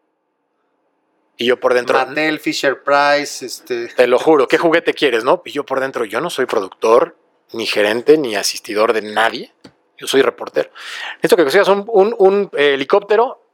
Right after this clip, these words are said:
Speaker 1: Y yo, "Ajá, ¿para cuándo?". "Para mañana". Eran las seis de la tarde de un lunes en Guadalajara. "Matei, ¿estás bromeando?". "No.
Speaker 2: No.
Speaker 1: Un helicóptero. Pero ya".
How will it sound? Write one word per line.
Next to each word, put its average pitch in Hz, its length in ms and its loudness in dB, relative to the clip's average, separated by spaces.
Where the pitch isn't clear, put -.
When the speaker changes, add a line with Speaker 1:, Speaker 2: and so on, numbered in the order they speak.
Speaker 1:
Y 117 120 -14
yo, 110 160 -6
"Ajá, 151 320 0
¿para 131 160 0
cuándo?". 165 340 0
"Para 156 280 -2
mañana". 160 560 -2
Eran 185 220 2
las 143 140 0
seis 175 280 0
de 170 100 4
la 131 100 4
tarde 160 280 -2
de 135 120 -6
un 127 100 -10
lunes 131 460 -14
en 123 140 -6
Guadalajara. 113 640 -2
"Matei, 127 300 -6
¿estás 123 240 0
bromeando?". 123 480 -2
"No. - 240 -2
Speaker 2:
No. - 160 -20
Speaker 1:
Un 165 160 2
helicóptero. 139 560 -4
Pero 131 180 -2
ya". 139 300 -4